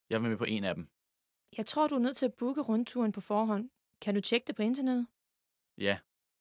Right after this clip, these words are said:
Speaker 1: og den, der starter ved middag, er allerede booket. Vil det være okay at booke den, der starter klokken to?
Speaker 2: Ja da. Vi kan tage med på den efter frokost.
Speaker 1: Så hvor skal vi tage hen først? Museet eller observatoriet?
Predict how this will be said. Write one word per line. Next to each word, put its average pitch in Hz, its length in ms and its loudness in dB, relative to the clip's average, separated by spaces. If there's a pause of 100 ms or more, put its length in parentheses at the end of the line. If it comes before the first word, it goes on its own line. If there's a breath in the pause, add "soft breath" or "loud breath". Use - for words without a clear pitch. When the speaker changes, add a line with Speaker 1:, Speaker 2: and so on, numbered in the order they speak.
Speaker 1:
og 92 320 -4
den, 139 180 4
der 139 60 0
starter 131 380 4
ved 113 100 0
middag, 107 320 2
er 104 60 2
allerede 104 380 0
booket. 101 340 -4 (440)
Vil 110 140 0
det 110 80 0
være 101 100 8
okay 131 240 2
at 120 140 4
booke 120 220 0
den, 117 160 2
der 110 80 -6
starter 110 280 2
klokken 107 260 0
to? - 260 -2 (640)
Speaker 2:
Ja 185 200 2
da. 240 120 -2 (440)
Vi 226 80 0
kan 214 120 0
tage 226 160 -2
med 254 200 2
på 277 60 0
den 247 180 0
efter 208 260 -2
frokost. 190 480 -4 (640)
Speaker 1:
Så - 120 -8
hvor 131 120 2
skal 139 180 -6
vi - 40 -6
tage 107 140 -2
hen - 140 -2
først? - 440 -2 (140)
Museet 127 380 2
eller 135 140 4
observatoriet? 101 580 -4